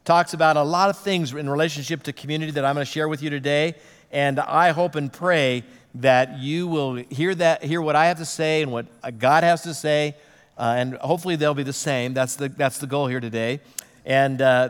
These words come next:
that we will just see what the Lord has for us today. So would you agree with me that we live in, un-, in, at least in our generation, our time on the planet,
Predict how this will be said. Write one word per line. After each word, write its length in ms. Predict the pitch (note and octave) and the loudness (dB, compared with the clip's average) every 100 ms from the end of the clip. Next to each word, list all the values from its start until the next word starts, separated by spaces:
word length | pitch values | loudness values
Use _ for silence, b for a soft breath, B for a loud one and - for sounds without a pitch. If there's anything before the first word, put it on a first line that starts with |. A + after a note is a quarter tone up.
| B2+ | 0
that 300 | C#3 C3 - B2+ C3 B2 | 2 2 0 -12 -14 -10
we 380 | C3+ E3 E3+ E3+ | -4 -2 -2 -2
will 200 | D3+ C#3 | -2 -2
just 300 | C3 B2+ - b b | -4 -10 -12 b b
see 320 | - - G#3 | -6 -4 -2
what 160 | G3 D#3 | -4 -2
the 80 | |
Lord 200 | D3 D3 | -2 -2
has 280 | B2+ B2+ B2+ | 0 0 0
for 140 | - B2+ | -2 -8
us 100 | - | -6
today. 300 | B2 A2 G2 | -6 -6 -6
So 180 | - | -4
would 160 | D3+ C#3+ | -4 -4
you 140 | A3+ | -6
agree 380 | A#3+ C3+ C3+ C#3 | -6 -6 -4 -4
with 200 | C#3+ C#3 | -4 -6
me 360 | C#3+ C#3+ D3+ - B B B B C3 | -6 -4 -6 -10 B B B B 2
that 320 | D3 C#3 C#3 | 2 2 -2
we 260 | D#3 G3+ | -4 -2
live 460 | G3 E3+ D#3+ D#3+ C3+ - | 0 0 2 0 -2 -4
in, 200 | C#3+ C#3 - | -4 -4 0
un-, 220 | E3 F3+ - | 2 2 -2
in, 160 | D3+ | -2
at 60 | C#3+ | 0
least 200 | F#3+ G#3 | 0 0
in 80 | E3+ | 4
our 220 | D#3 E3 | 6 4
generation, 1040 | C#3 D#3+ C#3+ C#3 C#3+ C#3 - G2 A2+ D3 _ _ _ _ _ _ - | 2 0 2 2 0 0 -6 -10 -12 -14 _ _ _ _ _ _ 0
our 220 | D3 D#3+ | 2 2
time 320 | - D#3 D3+ | 2 2 2
on 100 | D3 | 2
the 60 | C3 | -4
planet, 380 | C#3+ D3 C3 | -2 0 0